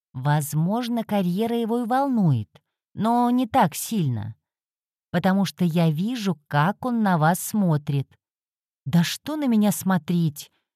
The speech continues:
пригорюнилась Вера. «Я в таком виде?» «Прекрасный у вас вид», — заявил Ипполит. «Глаза сияют, как звезды,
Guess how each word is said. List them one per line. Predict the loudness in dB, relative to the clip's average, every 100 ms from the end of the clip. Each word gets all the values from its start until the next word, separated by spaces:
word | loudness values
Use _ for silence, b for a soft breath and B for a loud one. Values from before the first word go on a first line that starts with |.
| _ _
пригорюнилась | 0 4 4 6 6 4 2 -2
Вера. | -2 0 0 -4 -10 _ _ _ _
«Я | -2 2 2
в | 0
таком | -2 0 0 0
виде?» | -2 -4 -2 -2 -2 _ _ _ _ _ _ _
«Прекрасный | 0 0 0 2 4 4 2 -4 -2
у |
вас | 0 0 -2
вид», — | -4 -4 -6 -14 _ _ -8
заявил | 0 2 2 2
Ипполит. | 2 2 2 -2 -10 _ _ _ _ _
«Глаза | -2 2 2 2 0
сияют, | 0 -2 0 2 2 0
как | -2 0
звезды, | 0 0 -2 -4 -4 -6